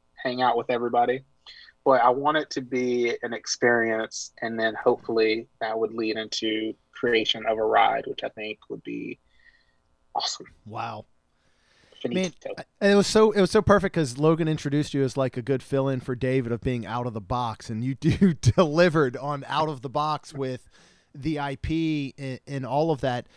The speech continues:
Speaker 2: And I, I love that because this is something that, um, like, and, and I take notes this whole time while you're talking. And first of all, again, my daughter Kaylin, big Coraline fan, loves that whole style, you know, uh, like, it's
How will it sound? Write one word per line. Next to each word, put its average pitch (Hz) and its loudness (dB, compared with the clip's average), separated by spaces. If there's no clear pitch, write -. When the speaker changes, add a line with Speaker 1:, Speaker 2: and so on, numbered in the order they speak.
Speaker 2:
And 151 0
I, 180 -4
I 180 2
love 180 4
that 160 4
because 151 -2
this 180 -4
is 220 -4
something 170 -4
that, 147 -2
um, 117 -6
like, 139 0
and, 135 -6
and 147 -10
I 156 -2
take 156 -4
notes 147 -4
this 131 -8
whole 127 -4
time 127 -4
while 123 -4
you're 117 -6
talking. 120 -4
And 110 -12
first 160 0
of 147 2
all, 135 2
again, 139 -4
my 131 -4
daughter 139 -2
Kaylin, 131 -6
big 143 0
Coraline 139 -2
fan, 123 -8
loves 139 0
that 143 -2
whole 135 -6
style, 127 -4
you 127 -8
know, 117 -6
uh, 127 -18
like, 127 -8
it's - -16